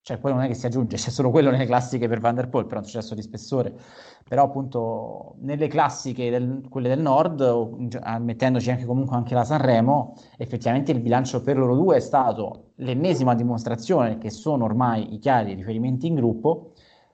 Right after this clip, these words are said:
però effettivamente gli sono mancati successi di peso. Certo, è mancata anche la Roubaix, <laughs> diciamolo, quindi magari chissà, correndo la Roubaix magari uno dei due potrebbe avere quel successo che gli è mancato adesso.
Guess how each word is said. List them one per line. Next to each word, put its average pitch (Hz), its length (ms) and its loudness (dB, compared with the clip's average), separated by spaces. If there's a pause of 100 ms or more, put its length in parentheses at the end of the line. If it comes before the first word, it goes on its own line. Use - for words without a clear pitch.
(280)
però 135 300 2
effettivamente 107 680 -6
gli 104 120 -2
sono 101 160 -6
mancati 98 460 -4
successi 104 440 -6
di 87 80 -8
peso. 92 500 -2 (140)
Certo, 131 240 2
è 98 40 -2
mancata 120 280 0
anche 123 140 -4
la 135 80 2
Roubaix, 139 320 2
<laughs> - 20 -4
diciamolo, 131 520 2
quindi 135 200 0
magari 127 320 0
chissà, 127 400 0 (260)
correndo 143 460 2
la 139 60 4
Roubaix 135 260 4
magari 131 280 2
uno 127 160 0
dei 123 100 0
due 135 340 4
potrebbe 120 340 -2
avere 123 200 2
quel 113 120 -4
successo 117 420 -8
che 113 80 -6
gli 113 80 -2
è 113 40 0
mancato 113 360 0
adesso. 110 420 -4